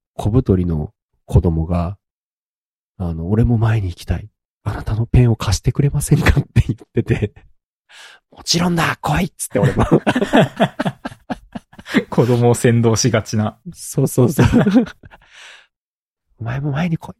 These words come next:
Speaker 1: つって。二人でハイタッチした。二人でもらったから。
Speaker 2: <laughs>
Speaker 1: 俺はスニーカーにもらって。
Speaker 2: そうね。もらった後だからもう寛容ですよね。
Speaker 1: そうそう。もらったからもう二人とももう、「やったね！」っつって、「あー！」っつって。すっごい喜んで。
Speaker 2: うん。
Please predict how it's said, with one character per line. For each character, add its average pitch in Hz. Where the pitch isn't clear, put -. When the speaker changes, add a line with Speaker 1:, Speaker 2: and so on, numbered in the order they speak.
Speaker 1:
つ -
っ -
て。 -
二 -
人 101
で 101
ハ -
イ 113
タ 120
ッ -
チ -
し -
た。 -
二 -
人 101
で 95
も 95
ら 95
っ -
た 104
か -
ら。 165
Speaker 2:
<laughs> -
Speaker 1:
俺 127
は 117
ス -
ニ 120
ー -
カ 127
ー 117
に 117
も 113
ら 113
っ -
て。 -
Speaker 2:
そ 120
う 98
ね。 190
も 123
ら 135
っ 131
た 139
後 131
だ 104
か 101
ら 95
も 95
う 95
寛 113
容 110
で 104
す -
よ -
ね。 -
Speaker 1:
そ 98
う -
そ -
う。 -
も 113
ら 123
っ -
た 127
か 120
ら 104
も 98
う -
二 110
人 117
と 110
も 104
も 98
う、 -
「や -
っ -
た -
ね！」 226
っ -
つ -
っ -
て、 -
「あ 226
ー！」 156
っ -
つ -
っ -
て。 147
す -
っ -
ご -
い 120
喜 104
ん -
で。 -
Speaker 2:
う 98
ん。 95